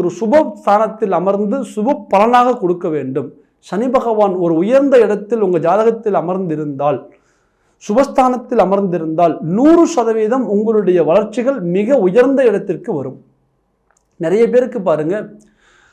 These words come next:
இளமையிலேயே தொழில் அதிபராகக்கூடிய யோகம், சிறு வயதிலேயே பொருளாதாரத்தில்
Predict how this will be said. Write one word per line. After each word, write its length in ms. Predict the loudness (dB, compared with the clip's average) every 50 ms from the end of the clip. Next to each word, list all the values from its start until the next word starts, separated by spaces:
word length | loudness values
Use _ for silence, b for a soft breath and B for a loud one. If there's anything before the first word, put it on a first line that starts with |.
| b b b
இளமையிலேயே 720 | -2 2 4 4 6 6 6 6 4 4 2 2 2 2 0 0 0
தொழில் 240 | 0 2 4 4 4
அதிபராகக்கூடிய 720 | 4 4 2 4 4 4 2 2 0 -2 -4 -6 -4 -2 0 0 0
யோகம், 280 | 0 0 -4 -8 -12 -14 -20 _ _ _ _ _ _ _ _ _ _ _ _ _ b b b b b -8 -2
சிறு 260 | 2 4 4 6 4 6 6
வயதிலேயே 560 | 4 4 4 2 0 0 0 0 0 0 0 -2 -4 -6 -10 -16 -20 _ _ _ _ _ _ 0
பொருளாதாரத்தில் 760 | 2 4 4 4 4 6 6 4 4 4 2 0 0 0